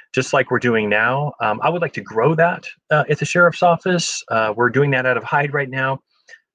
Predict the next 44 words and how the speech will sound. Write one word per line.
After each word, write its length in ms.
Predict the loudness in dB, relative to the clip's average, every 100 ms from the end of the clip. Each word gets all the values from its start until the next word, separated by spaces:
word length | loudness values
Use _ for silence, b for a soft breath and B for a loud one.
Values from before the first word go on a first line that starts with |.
| -4
uh, 280 | 0 0 0
and 80 | -2
getting 200 | -2 0
it 60 |
done 240 | 0 0 0
when 140 | -2
and 100 | 0
where 120 | 0
we 80 | -2
can. 420 | -4 -2 -2 -4 -10 -2
And 320 | 2 2 0 -2
as 240 | -4 -4 -8
you 200 | -8 -8 -2
probably 520 | 0 0 0 -2 0
know, 340 | 2 2 2
there 220 | 2 0 4
are 440 | 6 6 4 2 b b b -6
a 40 |
fair 240 | 0 2
number 220 | 2 2 2
of 80 |
folks 320 | 2 0 0 -6
who 80 |
are 60 | -6
living 220 | -2 0
outside 400 | -2 0 0 0 0
who 140 | -4
prefer 680 | 0 -2 -2 -4 2 2 2
to 140 | 2
live 180 | 0 2
outside, 640 | 2 2 0 2 0 -2
and 160 | -4 -2
they 120 | 0
lack 320 | 2 0 -2
trust 480 | -10 -6 -4 -6 -14
in, 480 | -8 -4 -2 -2 -4 -8 -4
uh, 300 | 0 2 0
service 320 | 0 0 2
providers, 600 | 2 2 2 2 0 -4
in, 100 | -14 -12 -8
in 120 | 0
us, 240 | 0 -2 -4
for 80 | -2
example. 480 | 2 0 2 0